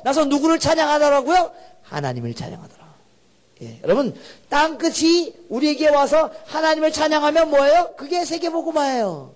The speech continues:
세계복음화 언제 끝나는지 아세요? 땅끝이 여호와를 예배하게 되면 그게 세계복음화 끝나는 거예요. 솔로몬 시대에 그 일이 일어났다는 거예요. 그래서 솔로몬이 하나님께 최고의 영광을 받은 자예요. 그런데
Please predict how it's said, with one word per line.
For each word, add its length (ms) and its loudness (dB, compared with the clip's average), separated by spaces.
세계복음화 580 2
언제 160 -2
끝나는지 420 -2
아세요? 280 2
땅끝이 640 0
여호와를 420 4
예배하게 440 -2
되면 200 -2
그게 160 -8
세계복음화 420 0
끝나는 420 -4
거예요. 400 -6
솔로몬 420 -2
시대에 220 0
그 160 -10
일이 160 -4
일어났다는 560 -8
거예요. 160 -20
그래서 320 4
솔로몬이 720 0
하나님께 380 -6
최고의 300 0
영광을 280 -4
받은 220 -10
자예요. 420 -20
그런데 680 0